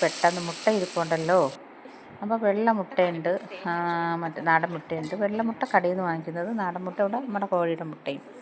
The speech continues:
അപ്പോൾ ഞാൻ ചിന്തിച്ച് ഇന്ന് മുട്ടക്കറി ആയാലോ. അങ്ങനെ പെട്ടെന്ന് തന്നെ തേങ്ങയൊക്കെ തിരുമ്മിക്കൊണ്ട് വന്ന്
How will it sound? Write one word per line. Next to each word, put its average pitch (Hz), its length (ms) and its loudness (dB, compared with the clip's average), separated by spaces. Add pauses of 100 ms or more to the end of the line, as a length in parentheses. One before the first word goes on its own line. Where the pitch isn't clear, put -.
(600)
അപ്പോൾ 269 160 0
ഞാൻ 233 140 2
ചിന്തിച്ച് 185 400 -6
ഇന്ന് 190 160 -4
മുട്ടക്കറി 180 480 -2
ആയാലോ. 143 480 -2 (280)
അങ്ങനെ 202 240 -4
പെട്ടെന്ന് 165 480 0
തന്നെ 156 240 -2
തേങ്ങയൊക്കെ 151 480 2
തിരുമ്മിക്കൊണ്ട് 147 520 -8
വന്ന് 143 380 -2